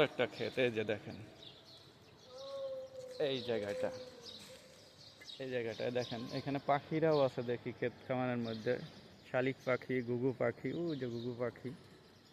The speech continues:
আবার শালিক পাখি দেখা যাচ্ছে, বিভিন্ন ধরনের পাখি, চড়ুই পাখি, ভালো তো সুন্দর, দেখেন কত সুন্দর দৃশ্য।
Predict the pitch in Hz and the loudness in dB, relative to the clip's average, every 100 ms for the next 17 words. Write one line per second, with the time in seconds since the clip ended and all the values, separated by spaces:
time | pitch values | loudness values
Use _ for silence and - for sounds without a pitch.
0 | - - - - - - 117 117 - 123 | -20 -20 -20 -20 -20 -10 -8 -6 -2 -2
1 | 123 - 120 - 117 120 123 117 113 - | -2 -2 -2 -2 -4 -4 -4 -4 -4 -8
2 | 120 156 - - - - - - - 127 | -10 -12 -16 -18 -18 -20 -20 -20 -12 -8
3 | 117 123 120 123 120 123 117 117 - 123 | -6 -4 0 2 2 -2 0 0 0 -4
4 | - 123 123 120 120 - - 135 107 117 | 0 0 0 0 -2 -2 -6 -4 -2 0
5 | 127 147 196 - - - - - - - | 0 -2 -6 -10 -16 -16 -14 -16 -18 -20
6 | - - - - - - 135 131 131 113 | -20 -20 -20 -20 -20 -14 -6 0 0 2
7 | 120 - 110 131 127 123 131 123 113 104 | 0 -2 -2 -2 -2 -4 -4 -2 -2 -4
8 | 104 113 - | -6 -6 -8